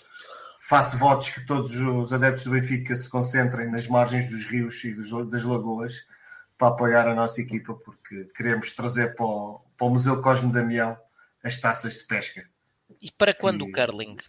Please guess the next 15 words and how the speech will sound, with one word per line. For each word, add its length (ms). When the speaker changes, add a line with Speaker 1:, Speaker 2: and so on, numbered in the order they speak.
Speaker 2:
Pedro? 300
Speaker 1:
Para 200
quando 240
o 80
curling? 420
Uma 200
boa 220
pergunta, 760
e 380
o 60
Falar 320
Benfica 440
faz 440
fo-, 500
forcing 580